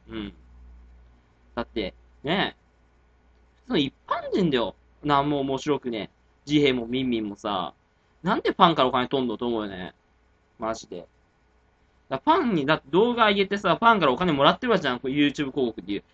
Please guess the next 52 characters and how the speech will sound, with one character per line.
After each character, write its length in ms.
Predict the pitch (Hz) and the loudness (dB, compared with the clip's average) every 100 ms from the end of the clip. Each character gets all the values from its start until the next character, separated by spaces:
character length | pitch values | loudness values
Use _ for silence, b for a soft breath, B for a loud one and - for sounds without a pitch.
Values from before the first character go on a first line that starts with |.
| _ | _
も 80 | 151 | -6
う 40 | 151 | -2
そ 120 | 165 | 2
れ 80 | 190 | 2
だ 80 | 254 | 4
け 80 | |
で 80 | 233 | 4
満 300 | 151 202 185 | 8 8 6
足 260 | 147 135 113 | 2 -2 -4
で 100 | 127 | -8
き 140 | 143 175 | -4 -4
ず 140 | 120 | -4
さ、 360 | - 123 117 110 | -2 2 2 2
ト 140 | 170 | 2
ー 20 | 165 | 4
ク 60 | |
ラ 100 | 185 | 4
イ 40 | 143 | 4
ブ 60 | |
や 80 | 127 | 2
っ 40 | - | -2
て、 440 | - 127 117 - _ _ _ _ _ _ _ _ _ _ _ - | -2 0 0 -2 _ _ _ _ _ _ _ _ _ _ _ 2
フ 60 | 175 | 4
ァ 100 | 170 | 6
ン 40 | |
か 80 | 156 | 4
ら 120 | 135 | 4
マ 100 | 123 | 4
ネ 160 | 139 139 | 4 4
を、 200 | 127 - | 2 0
金 200 | 143 151 | 2 4
を 60 | |
巻 200 | 139 131 | 6 4
き 80 | 151 | 6
上 80 | 156 | 6
げ 80 | 147 | 6
る 100 | 127 | 4
行 180 | 123 104 | 2 2
為。 140 | 98 | 0
そ 160 | - 143 | -2 2
れ 60 | |
良 200 | 139 220 | 4 4
く 100 | 151 | 2
な 200 | 135 226 | 0 2
い 100 | 370 | 2
と 140 | - 151 | 2 2
思 180 | 143 | 2
う 80 | 127 | 2
よ、 80 | 117 | 0
ほ 80 | 110 | -4
ん 80 | 110 | -6
と。 300 | 107 98 | -6 -6